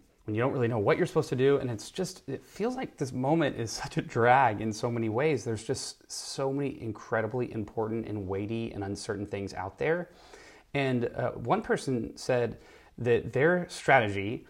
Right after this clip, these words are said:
is they, they fill their schedule. And I was like, "Gosh, how did I miss this?" Uh, there's something counterintuitive right now that we, we find ourselves stuck, and we actually,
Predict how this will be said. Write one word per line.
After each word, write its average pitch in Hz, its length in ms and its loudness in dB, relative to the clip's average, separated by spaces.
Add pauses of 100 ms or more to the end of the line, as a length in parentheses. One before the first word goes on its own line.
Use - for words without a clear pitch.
(380)
is 139 180 2
they, 139 360 2 (360)
they 123 80 0
fill 180 220 0
their 185 80 4
schedule. - 480 0 (1900)
And 139 360 2
I - 120 -10
was - 160 -14
like, 131 180 -12
"Gosh, - 520 -4
how 147 180 -2
did 175 140 0
I 147 80 2
miss 117 300 -2
this?" - 440 -12 (640)
Uh, 62 140 -4
there's 135 260 0
something 190 580 -2 (400)
counterintuitive 127 800 4
right 101 180 0
now 98 380 -4
that 110 220 -2
we, 117 220 -2
we 123 220 -2
find 175 240 4
ourselves 110 600 0
stuck, - 600 2
and 123 100 -4
we 117 180 -2 (280)
actually, 135 520 -2